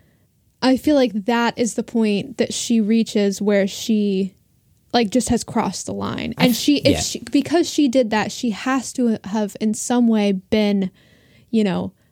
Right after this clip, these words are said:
Speaker 1: groomed and abused by this guy into being her moneylender, basically.
Speaker 2: I mean, she is groomed and she is abused, but that doesn't absolve her of responsibility.
Speaker 1: No, not at all.
Speaker 2: You know,
Speaker 1: But
Speaker 2: and that's,
Speaker 1: that, I
Speaker 2: that's
Speaker 1: mean,
Speaker 2: sort of the, why the film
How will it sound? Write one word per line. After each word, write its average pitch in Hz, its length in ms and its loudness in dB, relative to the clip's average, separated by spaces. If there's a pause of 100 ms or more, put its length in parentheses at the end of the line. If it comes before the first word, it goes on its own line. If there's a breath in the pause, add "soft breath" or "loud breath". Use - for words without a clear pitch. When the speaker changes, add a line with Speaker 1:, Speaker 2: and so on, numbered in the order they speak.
(200)
Speaker 1:
groomed 247 560 4
and 226 100 4
abused 220 560 2
by 208 160 2
this 202 160 0
guy 214 320 2
into 208 400 0
being 208 380 2
her 202 240 -2
moneylender, 196 840 2
basically. 190 840 0 (540 soft breath)
Speaker 2:
I - 40 -6
mean, 165 80 0
she 170 120 -6
is 196 320 0
groomed 120 300 2
and 110 100 0
she 151 140 0
is 196 360 2
abused, 110 500 0
but 127 140 0
that 143 240 -2
doesn't 143 540 0 (1200)
absolve 131 680 0
her 110 260 2
of 120 200 -2
responsibility. 123 920 -2
Speaker 1:
No, 294 220 2
not 269 240 2
at 247 100 0
all. - 80 4
Speaker 2:
You - 60 4
know, 120 120 2
Speaker 1:
But 135 80 4
Speaker 2:
and 135 80 2
that's, 147 300 2
Speaker 1:
that, 170 80 2
I 170 60 2
Speaker 2:
that's 262 100 4
Speaker 1:
mean, 262 120 6
Speaker 2:
sort 160 120 6
of 123 100 2
the, 123 80 2
why 127 260 2
the 113 100 0
film 110 420 -4